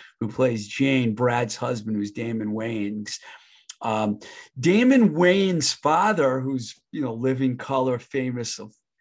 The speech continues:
he has an appearance on the show, and he plays Brad. That's Damon Wayans Junior's father. So it, it was so cool when I was watching that episode, and all of a sudden, the re-, Damon Wayans comes walking in, and he's on the show too.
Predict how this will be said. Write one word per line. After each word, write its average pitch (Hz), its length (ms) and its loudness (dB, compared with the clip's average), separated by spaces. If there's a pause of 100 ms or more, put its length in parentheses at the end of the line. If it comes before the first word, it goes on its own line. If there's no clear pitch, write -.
(160)
he 262 280 4
has 226 300 6
an 202 80 2
appearance 220 600 0
on 160 160 -2
the 160 80 -2
show, 196 420 -4
and 160 80 -2
he 156 140 -6
plays 180 580 -4 (560)
Brad. 160 680 0
That's 139 220 -2
Damon 147 420 0
Wayans 131 320 -2
Junior's 131 560 -4 (340)
father. 147 600 -2
So 156 400 -8 (200)
it, 196 80 -2 (140)
it 214 60 -2
was 196 260 2
so 202 260 4
cool 202 380 4
when 156 140 4
I 151 80 2
was 147 140 -2
watching 165 360 -4
that 151 180 -4
episode, 151 460 -4
and 139 80 -6
all 147 120 -4
of 147 60 -6
a 139 40 -4
sudden, 147 460 -4 (420)
the 180 120 0
re-, 175 200 -4
Damon 170 600 -2
Wayans 160 400 -2
comes 123 300 -8
walking 131 460 -4
in, 127 80 -4
and 117 120 -6
he's 123 220 -4
on 131 140 -4
the 120 80 -6
show 120 340 -6
too. 120 320 -6